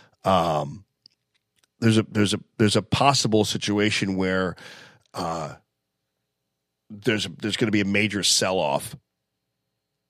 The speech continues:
Now, interestingly enough, you remember Ron Paul, right?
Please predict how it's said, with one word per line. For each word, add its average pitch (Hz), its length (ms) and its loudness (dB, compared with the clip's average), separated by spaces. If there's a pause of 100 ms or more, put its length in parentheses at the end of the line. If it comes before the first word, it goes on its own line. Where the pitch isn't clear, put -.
(400)
Now, 139 380 6
interestingly 190 540 2
enough, 131 420 6
you 170 100 6
remember 185 260 6
Ron 120 380 6
Paul, 107 400 6
right? 101 320 0